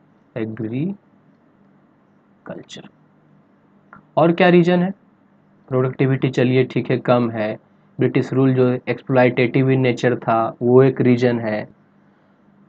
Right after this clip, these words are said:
fall in, fall of handicraft, fall of handicraft,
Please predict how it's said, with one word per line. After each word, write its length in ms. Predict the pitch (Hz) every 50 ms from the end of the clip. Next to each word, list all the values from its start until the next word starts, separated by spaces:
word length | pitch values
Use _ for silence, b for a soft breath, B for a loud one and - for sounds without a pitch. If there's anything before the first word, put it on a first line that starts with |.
| - - - -
fall 280 | - 143 139 151 175 196 220
in, 60 | 220 - - _ _ _ _ _ _ _ _ -
fall 200 | - 131 127 139 151
of 60 | 165 160 -
handicraft, 640 | 117 117 117 123 - - - 117 98 104 110 _ - - - _ _ _ _ _ _ _ _ _ _ _ _ _ _ _ _ _ _ _ _ _ _ _ _ _ _ _ _ _ _ _ _ _ _ _ _ _ _ _ -
fall 500 | - - 127 120 120 123 135 143 151 139 123
of 320 | 113 107 104 107 117 147 147 - _ _ _ _ _ _ _ _ _ _ _ _ _ _ _ _ _ _ _ _ - -
handicraft, 1000 | 117 117 117 117 117 117 127 135 139 _ - - 120 110 98 101 101 - -